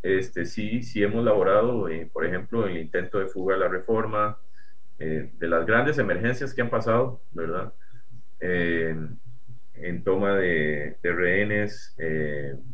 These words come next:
como le digo, allá en Grecia, que hubo una oportunidad. Y,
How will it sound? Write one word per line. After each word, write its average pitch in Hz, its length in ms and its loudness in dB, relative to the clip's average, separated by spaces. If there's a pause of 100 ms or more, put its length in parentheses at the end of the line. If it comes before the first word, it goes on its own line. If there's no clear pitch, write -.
(180)
como 80 160 -4
le 80 80 0
digo, 92 240 2
allá 85 200 2
en 90 80 -2
Grecia, 98 480 2
que 85 80 -4
hubo 85 120 -2
una 92 120 -2
oportunidad. 87 760 -2 (1300)
Y, 95 480 -2